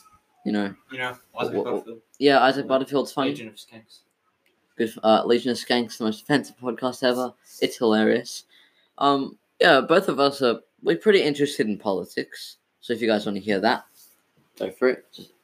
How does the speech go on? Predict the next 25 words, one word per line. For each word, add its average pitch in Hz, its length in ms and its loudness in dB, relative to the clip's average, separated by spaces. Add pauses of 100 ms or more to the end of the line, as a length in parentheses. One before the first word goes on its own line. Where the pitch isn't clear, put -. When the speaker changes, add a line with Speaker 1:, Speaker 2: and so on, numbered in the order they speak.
(220)
Speaker 1:
ask 120 260 0
away. 113 360 0 (1040)
Um, 110 420 2
but 113 240 -2
yeah, 110 320 0
so 113 500 -2
I 120 80 -2
guess, - 500 -2 (320)
as 147 120 0
I 120 100 4
said 110 240 -4
earlier, 101 360 -2
this - 180 -10
is - 200 -16 (220)
just 180 220 0
gonna 156 180 0
be 113 120 0
random, 117 420 -2
you 85 120 -12
know? 104 200 -4 (920)
Um, 101 520 0 (320)
I, - 100 -8
I, - 20 -8
Speaker 2:
Yeah. - 200 -6 (120)
Speaker 1:
yeah, 110 300 4